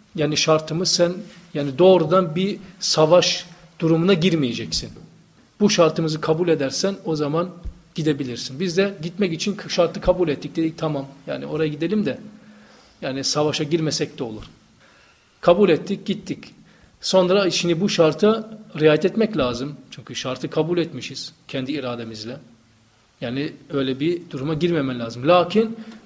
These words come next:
bir savaş haline girdin. Düşmanla karşılaştın, düşman sana karşı, düşman seni muhasara etti, sana saldırdı. Senin üzerine cihat bu sefer ne oldu? Farz-ı ayn oldu. Farz-ı ayn olunca ne olur? Annenin, babanın şartı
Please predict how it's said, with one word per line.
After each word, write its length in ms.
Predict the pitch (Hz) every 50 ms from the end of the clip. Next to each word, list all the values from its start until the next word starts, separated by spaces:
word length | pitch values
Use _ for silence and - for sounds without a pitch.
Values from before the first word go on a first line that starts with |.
| -
bir 60 | 185
savaş 340 | 170 - 185 175 196 180 -
haline 280 | - 165 165 180 202 220
girdin. 580 | 196 226 220 170 151 160 160 - - - - - - - - - - - - - _ _ _ _ _ _ _ _ _ _ -
Düşmanla 420 | 139 - - 165 165 156 160 151
karşılaştın, 680 | - - 151 143 - - 151 143 - - 156 147 143
düşman 260 | 135 131 - 160 160
sana 220 | 147 - 160 151 147
karşı, 260 | - 156 147 143 - - - - - _ -
düşman 320 | 156 - - 175 180 185
seni 180 | 180 - 165 165
muhasara 480 | 165 160 156 151 160 147 156 165 170
etti, 160 | 156 160 -
sana 260 | 143 - 160 160 165 147
saldırdı. 640 | - 170 160 156 156 156 156 143 156 165 160 160 - - - _ _ - _ _ _ _ _
Senin 240 | - - - - 180
üzerine 320 | 160 139 160 156 160 180
cihat 300 | 165 151 165 170 165 165
bu 60 | 180 165
sefer 220 | - 175 165 165
ne 60 | 185
oldu? 180 | 180 170 185 185
Farz-ı 380 | 170 - 160 156 151 151 170
ayn 180 | 170 165 165 165
oldu. 280 | 160 151 147 147 185 202
Farz-ı 340 | - - 160 156 156 170
ayn 100 | 165 160
olunca 360 | 165 165 165 165 156 147 156 156
ne 80 | 160
olur? 240 | 151 143 156 196 208 208 - - - - - - - _ _ _ _ -
Annenin, 500 | 170 165 160 160 156 151 151 147 147 143
babanın 320 | 170 160 147 147 139 139
şartı 520 | 131 - - 151 143 135 - - 190 220